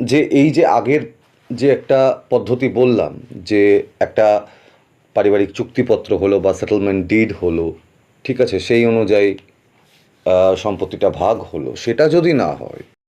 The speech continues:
সেক্ষেত্রে দ্বিতীয় পদ্ধতি হিসেবে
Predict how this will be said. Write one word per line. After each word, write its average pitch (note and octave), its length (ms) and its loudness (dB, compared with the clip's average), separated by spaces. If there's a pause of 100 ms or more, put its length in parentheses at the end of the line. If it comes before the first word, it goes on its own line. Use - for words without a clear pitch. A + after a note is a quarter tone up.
(320)
সেক্ষেত্রে E3 680 0
দ্বিতীয় A2 380 0
পদ্ধতি D3 400 0
হিসেবে G2 560 -2